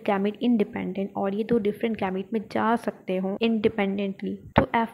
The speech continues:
two generation में कुछ plant हमें round seed with green cotyledon के भी मिलेंगे और wrinkle seed और yellow cotyledon के भी मिलेंगे। आप समझते हैं, this is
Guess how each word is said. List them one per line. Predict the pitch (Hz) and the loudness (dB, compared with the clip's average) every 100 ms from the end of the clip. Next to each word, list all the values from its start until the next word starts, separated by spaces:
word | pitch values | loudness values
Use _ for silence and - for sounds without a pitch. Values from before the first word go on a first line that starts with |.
| - | 0
two | 285 | 2
generation | 262 226 208 208 208 220 | 2 0 0 0 0 -2
में | 220 | 0
कुछ | - 254 | 2 2
plant | - 214 196 208 | 2 2 2 0
हमें | 220 202 208 - 214 | -2 0 -2 -4 0
round | 196 202 226 | 2 2 -2
seed | - 214 214 - - 220 | -4 -2 -2 -6 0 2
with | 233 - - | 2 0 0
green | 208 233 247 | 4 4 4
cotyledon | 220 220 202 196 202 202 | 2 2 0 0 -2 -2
के | 202 | -2
भी | 202 | 0
मिलेंगे | 196 190 196 196 208 | 0 -2 -2 -2 -2
और | 202 196 - 214 - - 214 | -4 -4 -8 -12 -18 -2 0
wrinkle | 208 214 247 | 2 2 0
seed | - 208 208 | 0 -4 0
और | 233 | 0
yellow | 202 190 202 202 | 2 2 2 0
cotyledon | 196 202 196 202 | -2 -2 -2 -4
के | 196 | -4
भी | 196 | -4
मिलेंगे। | 196 196 190 190 196 190 - _ _ | -2 -2 -2 -2 -4 -6 -16 _ _
आप | 220 | -4
समझते | 214 208 202 - - | -2 -2 -4 -6 -4
हैं, | 208 - - - - | -4 -6 -16 -18 -2
this | 240 262 | 0 0
is | 247 | -4